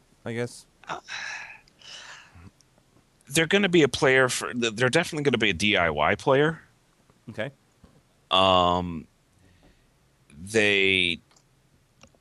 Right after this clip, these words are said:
Speaker 2: it's getting easier for these things to do all of this different control as we network everything that we own. Um,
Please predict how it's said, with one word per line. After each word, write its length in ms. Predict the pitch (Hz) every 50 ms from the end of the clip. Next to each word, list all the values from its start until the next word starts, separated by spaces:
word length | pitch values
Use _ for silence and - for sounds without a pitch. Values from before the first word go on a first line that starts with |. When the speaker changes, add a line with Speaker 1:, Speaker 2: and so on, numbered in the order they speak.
| _ _ _ _ _ _ _ _ _ -
Speaker 2:
it's 200 | - 123 113 -
getting 360 | - 135 139 135 135 127 123 -
easier 800 | - 95 98 104 113 113 117 127 127 131 131 135 139 139 131 123 - _ _ _ _
for 220 | - - - 135 117
these 440 | 110 120 123 123 120 120 - -
things 640 | - _ - 127 123 123 123 127 127 127 123 - -
to 160 | - - 107
do 680 | 87 87 98 104 110 110 110 110 107 107 107 104 104 107 _ _ _ _ _ _ _ _ _ _ _ _ _ -
all 200 | 107 110 107 110
of 100 | 104 98
this 140 | 110 104 -
different 320 | - 117 104 - 107 92
control 560 | - 101 90 - 104 101 104 107 110 107 107 -
as 220 | - 92 92 90 90
we 120 | 92 90
network 520 | 85 85 90 87 - 98 101 98 95 - - - - - _ _ - - - - -
everything 500 | - 98 92 101 92 - - 95 92 90
that 120 | 95 -
we 180 | 67 87 85 71
own. 380 | 78 85 85 92 104 120 123 - _ _ _ _ _ _ _ _ _ _ _ _ _ _ _ _ _ _ _ _ _ _ _ _ _ _ _ _ _ _ _ _ -
Um, 640 | 92 92 87 85 87 85 85 82 82 82 80 82